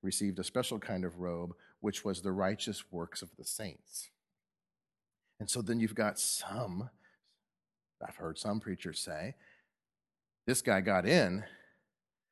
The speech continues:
but he didn't have works which evidenced his faith, and therefore he went to hell." And that only made it harder for me to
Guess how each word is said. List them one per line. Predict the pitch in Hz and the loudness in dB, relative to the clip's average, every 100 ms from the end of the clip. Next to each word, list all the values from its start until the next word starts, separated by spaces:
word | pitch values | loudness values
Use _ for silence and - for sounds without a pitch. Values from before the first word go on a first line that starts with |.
| _ - | _ -2
but | 120 | 2
he | |
didn't | 113 156 143 | 8 6 6
have | 127 139 | 2 2
works | 120 101 117 120 101 - - - - - _ _ _ _ _ _ _ _ - | 2 4 6 6 2 -2 -2 -2 -6 -12 _ _ _ _ _ _ _ _ -4
which | 107 - | -2 0
evidenced | 123 127 117 117 110 - | 2 2 2 2 2 0
his | 131 110 | 0 0
faith, | - 131 127 120 - - - - _ _ _ _ _ - | 4 6 6 4 -2 -4 -6 -14 _ _ _ _ _ -2
and | 113 110 | 2 6
therefore | 117 110 120 | 6 6 4
he | 110 | 4
went | 107 110 | 2 2
to | 107 | 0
hell." | 95 92 73 76 - _ _ _ _ _ _ _ _ _ _ _ _ _ | 0 0 -2 -6 -12 _ _ _ _ _ _ _ _ _ _ _ _ _
And | 147 135 110 | 2 2 4
that | 175 202 | 8 10
only | 254 254 254 | 10 8 8
made | 208 170 170 156 - | 10 10 8 4 0
it | 156 - | 0 0
harder | - 151 143 | 8 8 8
for | 127 139 | 4 4
me | 117 107 | 4 6
to | 107 110 | 6 2